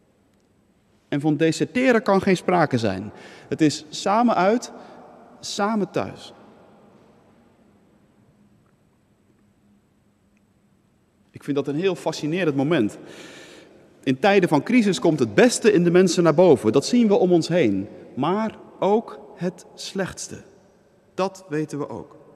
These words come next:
En ik denk, dat slechte komt misschien wel juist naar voren als het beter begint te gaan.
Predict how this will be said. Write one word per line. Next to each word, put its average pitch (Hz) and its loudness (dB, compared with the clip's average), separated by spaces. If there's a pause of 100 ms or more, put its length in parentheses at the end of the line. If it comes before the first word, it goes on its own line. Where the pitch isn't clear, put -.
(2750)
En 139 -10
ik 120 -8
denk, 202 -4 (1400)
dat 127 -6
slechte - -2
komt 196 0
misschien 180 -4
wel 143 2
juist 202 -4
naar 147 -4
voren 226 0
als 160 -2
het 120 0 (140)
beter 175 2
begint 127 0
te - -2
gaan. - -6